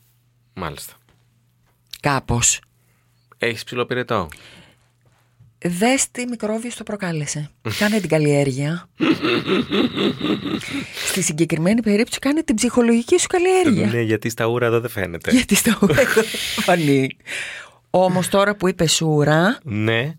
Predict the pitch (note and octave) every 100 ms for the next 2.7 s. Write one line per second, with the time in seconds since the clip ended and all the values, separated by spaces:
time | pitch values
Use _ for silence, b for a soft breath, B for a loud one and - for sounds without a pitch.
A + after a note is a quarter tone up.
0 | _ _ _ _ _ - - B B B
1 | B B B _ - E3+ E3 E3 A3 A3+
2 | F#3+ D3 C#3+ D3+ D3 D3+ D3+